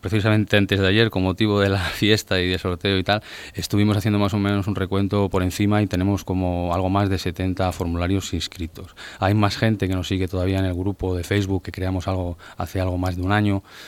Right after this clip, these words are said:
y que todavía, pues, eh, o, pues porque no ha pasado a vernos o lo que sea, no, no ha,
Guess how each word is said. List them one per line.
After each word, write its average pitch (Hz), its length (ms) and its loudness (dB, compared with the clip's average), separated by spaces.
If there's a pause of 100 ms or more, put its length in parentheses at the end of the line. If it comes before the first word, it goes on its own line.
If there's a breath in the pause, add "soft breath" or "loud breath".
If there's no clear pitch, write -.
(220 loud breath)
y 95 100 -4
que 104 100 0
todavía, 101 420 4
pues, 98 280 0
eh, 87 380 -6
o, 82 300 -8 (180)
pues 85 160 -10
porque - 200 -8
no 92 60 0
ha 110 60 0
pasado 107 680 6
a 104 120 4
vernos 107 420 2
o 110 60 -2
lo 98 80 -2
que 95 80 -6
sea, 107 160 -2
no, 98 240 0
no 95 260 -2
ha, 87 140 -4